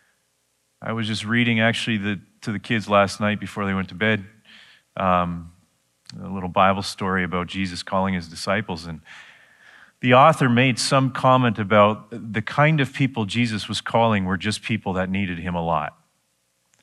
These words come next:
Uh, that's pretty simple. <laughs> That if you need Jesus a lot, you're qualified. And that's all you need, and he'll do the rest. So here we are tonight, and I want to start tonight, well, we'll start with prayer, and then we'll get into this, and I'm gonna warn you, tonight is particularly heavy.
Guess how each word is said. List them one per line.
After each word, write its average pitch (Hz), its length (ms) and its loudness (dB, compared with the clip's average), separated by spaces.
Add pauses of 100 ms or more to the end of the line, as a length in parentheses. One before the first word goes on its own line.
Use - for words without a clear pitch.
(420)
Uh, 85 140 -8
that's 98 240 -2
pretty 113 360 0
simple. 78 440 -6 (280)
<laughs> - 140 -2 (640)
That 117 320 4
if 113 220 -4
you 131 140 2
need 151 240 4
Jesus 139 420 4
a 139 60 4
lot, 160 500 6
you're 123 140 -2
qualified. 90 680 2 (1200)
And 98 160 0
that's 110 180 2
all 120 180 8
you 104 160 2
need, 82 300 -6 (140)
and 95 160 -4
he'll 113 200 0
do 104 140 -2
the 92 120 -2
rest. 80 480 -4 (1500)
So - 140 -2
here 143 180 6
we 185 140 8
are 160 140 8
tonight, 135 560 4
and 120 160 0
I 131 60 2
want 165 160 6
to 160 60 4
start 165 360 4
tonight, 135 320 2
well, 135 180 4
we'll 139 100 0
start 165 300 4
with 143 160 -2
prayer, 120 400 6
and 117 160 0
then 117 120 0
we'll 117 100 -2
get 110 160 0
into 123 180 2
this, 104 220 -2
and 110 80 -4
I'm 113 80 -2
gonna 120 160 0
warn 123 320 2
you, 120 120 0
tonight 110 440 -2
is 107 140 -6
particularly 98 640 -8
heavy. 113 400 -4